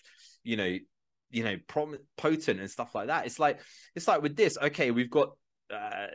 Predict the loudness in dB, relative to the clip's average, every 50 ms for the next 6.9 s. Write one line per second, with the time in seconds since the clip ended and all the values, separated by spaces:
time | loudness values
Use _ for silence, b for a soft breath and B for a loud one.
0 | -8 -6 -6 -6 -2 4 6 6 6 6 2 0 2 2 2 2 2 0 0 4
1 | 6 6 6 4 2 2 2 2 2 2 0 0 0 0 0 -2 2 4 2 2
2 | 4 4 4 4 4 2 0 -6 -10 -14 -18 _ _ _ _ _ _ _ -2 2
3 | 4 4 4 4 4 2 0 0 -2 -4 -2 0 0 0 0 -2 -6 -6 -6 -4
4 | -4 -4 -6 -10 -16 -20 _ _ _ _ _ _ -10 -10 -10 -8 -2 0 0 0
5 | 2 -2 -2 0 0 0 0 0 -2 -4 -4 -2 -4 -4 0 2 4 4 4 2
6 | 0 0 0 0 0 0 -2 -2 -4 -4 -4 -8 -6 -2 -2 -2 -2 B